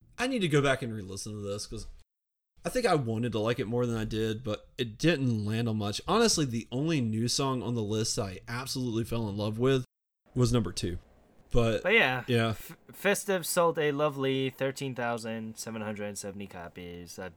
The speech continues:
Speaker 2: I didn't like it. Just spoilers there.
Speaker 1: Yeah. Uh, check it out for yourself. And if you're in, in, into two girls kissing, that happens at the end of the music video.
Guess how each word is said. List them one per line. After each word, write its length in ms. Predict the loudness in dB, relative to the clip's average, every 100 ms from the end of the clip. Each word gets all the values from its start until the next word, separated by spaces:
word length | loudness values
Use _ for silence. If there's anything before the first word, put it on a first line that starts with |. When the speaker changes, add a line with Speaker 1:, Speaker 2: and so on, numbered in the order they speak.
| -14
Speaker 2:
I 120 | -12 -12 -14
didn't 400 | -16 -16 -20 -20
like 220 | -20 -18
it. 140 | -18 -18
Just 280 | -12 -12 -12 -14
spoilers 560 | -14 -8 -8 -8 -10 -10
there. 240 | -10 -4 6
Speaker 1:
Yeah. 380 | 8 10 8 6 4 -4 -20 -20 -18 -10 -2
Uh, 100 | -2 -4 -20 -16 2
check 220 | 4 6
it 80 | 6
out 200 | 6 4
for 80 | 2
yourself. 520 | 4 2 -2 -2 -10 -20 -4
And 400 | 2 2 2 0 -8 -18 -20 -14 2
if 220 | 2 6
you're 240 | 4 4 0 -12 -12 -12 -4
in, 280 | -2 -2 0
in, 280 | 0 0 0
into 220 | -2 -2
two 160 | 0 2
girls 240 | 4 2
kissing, 340 | 2 2 2 0
that 120 | 0
happens 300 | -2 -2 -4
at 80 | -4
the 80 | -6
end 100 | -6
of 60 |
the 40 | -6
music 220 | -6 -8
video. 240 | -10 -10